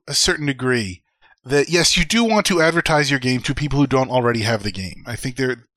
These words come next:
there is a market for that. But yeah, you're right that for certain types of activities that require somebody else to, to have the game, like, you wanna pri-, at least prioritize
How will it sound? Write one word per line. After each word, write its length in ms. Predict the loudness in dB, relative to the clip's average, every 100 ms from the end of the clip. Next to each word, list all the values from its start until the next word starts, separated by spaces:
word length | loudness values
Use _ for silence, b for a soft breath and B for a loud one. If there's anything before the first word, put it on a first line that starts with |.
| -6
there 140 | -4
is 80 | -2
a 20 |
market 240 | -2 -4
for 60 | -6
that. 160 | -6 -4
But 120 | 0
yeah, 100 | 2
you're 180 | 2 4
right 280 | 2 0 0
that 260 | 0 0 -4 B B B
for 120 | -4 0
certain 260 | 2 2
types 240 | 2 2 2
of 100 | 2
activities 640 | 0 2 2 2 0 0
that 160 | 0 -2
require 460 | -2 2 4 4
somebody 260 | 0 0 0
else 220 | 0 0
to, 200 | -2 -2
to 120 | -2
have 180 | -2 -2
the 60 | -2
game, 240 | -2 0
like, 180 | -2 -2
you 80 | 0
wanna 160 | 0
pri-, 160 | 0 -6 -6
at 60 | -4
least 180 | -2 -2
prioritize 760 | 0 2 2 0 -6 -8 -10